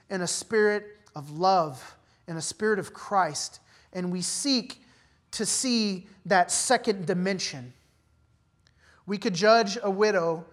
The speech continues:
for giving two mites because we don't think it's enough. That's religion. We can stand back and seek to know the heart of a person and say,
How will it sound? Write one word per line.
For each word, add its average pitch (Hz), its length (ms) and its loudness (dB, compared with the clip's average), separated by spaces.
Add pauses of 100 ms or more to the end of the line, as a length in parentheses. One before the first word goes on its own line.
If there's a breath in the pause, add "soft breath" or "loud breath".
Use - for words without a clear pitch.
for - 180 -8
giving 190 300 -2
two 220 200 -8
mites 170 380 -2
because 156 320 -12
we 175 120 -6
don't 180 180 -6
think 175 180 -12
it's - 160 -12
enough. 139 380 -14 (320 soft breath)
That's 170 280 -4
religion. 147 480 -10 (1160 soft breath)
We 175 100 -6
can 170 140 -10
stand 208 340 -2
back 190 540 4
and 151 100 -10
seek 208 340 -6
to 185 120 -6
know 180 200 0
the 165 100 -2
heart 185 260 2
of 160 80 -6
a 156 60 -6
person 147 400 -10
and 147 140 -10
say, 156 300 -6